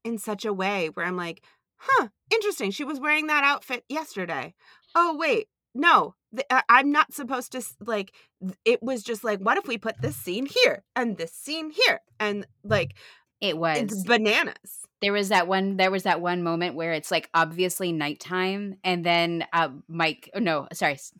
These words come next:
Speaker 2: I keep calling him Mike. The, then Jason comes up to Kate 'cause she's sad about her parents, and it's definitely nighttime. He's like, "Hey, wanna get outta here? Wanna do something fun?" And she's like, "Yeah."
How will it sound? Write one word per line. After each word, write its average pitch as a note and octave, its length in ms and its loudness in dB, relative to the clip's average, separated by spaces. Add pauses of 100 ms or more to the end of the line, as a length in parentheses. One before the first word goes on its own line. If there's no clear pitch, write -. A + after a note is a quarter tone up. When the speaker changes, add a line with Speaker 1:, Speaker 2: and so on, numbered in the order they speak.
(140)
Speaker 2:
I - 200 -20
keep G#3+ 140 -10
calling A3 200 -2
him G3+ 60 -4
Mike. F#3+ 240 -2
The, F#3+ 240 0
then F#3+ 260 2
Jason E3+ 400 -4
comes E3+ 240 -6
up E3 120 -6
to D#3+ 100 -8
Kate - 340 -12
'cause D#3+ 100 -8
she's E3+ 240 -6
sad D3 280 0
about D3 200 -2
her D3 120 -12
parents, D3 440 -10
and D3 80 -10
it's - 120 -20
definitely G3 560 -2
nighttime. D#3 460 -4
He's E3 120 -6
like, F#3+ 140 -4
"Hey, A#3 400 -2 (220)
wanna G3 360 -2
get F3 160 0
outta E3 260 2
here? G3 400 -4
Wanna F3 160 -4
do E3+ 180 -4
something E3 300 -8
fun?" D#3+ 280 -4
And F3 140 -6
she's D#3+ 160 -10
like, D3 160 -2 (240)
"Yeah." C#3+ 520 -4